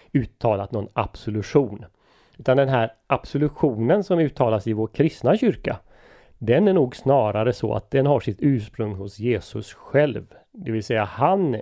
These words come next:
ger auktoritet till sina lärjungar att, att förlåta synder. Eh, bland andra kategorier som har nämnts, det är att Jesus skulle här uppträda som en profet.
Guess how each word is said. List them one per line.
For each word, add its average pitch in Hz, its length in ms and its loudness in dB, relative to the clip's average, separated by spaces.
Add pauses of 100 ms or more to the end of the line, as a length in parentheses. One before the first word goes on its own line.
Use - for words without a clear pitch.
ger 107 580 -4
auktoritet 113 1000 -2
till 107 220 -6
sina 104 380 -2
lärjungar 110 920 0
att, - 480 -8 (120)
att - 240 -6
förlåta 104 560 -8 (160)
synder. - 520 -8 (1600)
Eh, 117 80 0
bland 131 240 2
andra 120 260 2
kategorier 156 580 2
som 135 140 0
har 135 60 2
nämnts, 110 260 0
det 120 100 2
är 113 40 2
att 107 100 -4
Jesus 110 320 -2
skulle 107 280 -6
här 104 220 -2
uppträda 104 380 -6
som 104 140 -8
en 95 80 -6
profet. - 840 -8